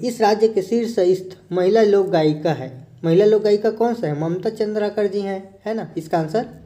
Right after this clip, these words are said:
सी होगा। चलिए अगला देखते हैं, देखिए इस राज्य के जनजातीय लोगों द्वारा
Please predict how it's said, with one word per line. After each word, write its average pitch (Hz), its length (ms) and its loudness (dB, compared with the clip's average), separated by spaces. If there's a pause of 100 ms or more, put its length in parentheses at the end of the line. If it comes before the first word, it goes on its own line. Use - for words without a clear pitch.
(120)
सी 214 60 4
होगा। 143 280 2 (1000)
चलिए 240 180 2
अगला 240 220 0
देखते 214 200 -6
हैं, 214 340 -12 (1500)
देखिए 226 260 2
इस 220 320 -6
राज्य 208 340 0
के 214 220 2
जनजातीय 170 560 0
लोगों 170 280 0
द्वारा 127 320 -8